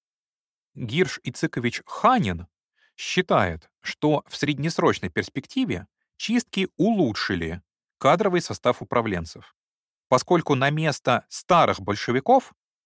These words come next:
часто не имевших профильного образования, пришли молодые профессионалы,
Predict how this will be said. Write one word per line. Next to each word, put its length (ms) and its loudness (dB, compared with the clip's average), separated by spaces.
часто 480 2
не 340 0
имевших 640 -2
профильного 560 2
образования, 720 -2
пришли 540 0
молодые 560 2
профессионалы, 880 -4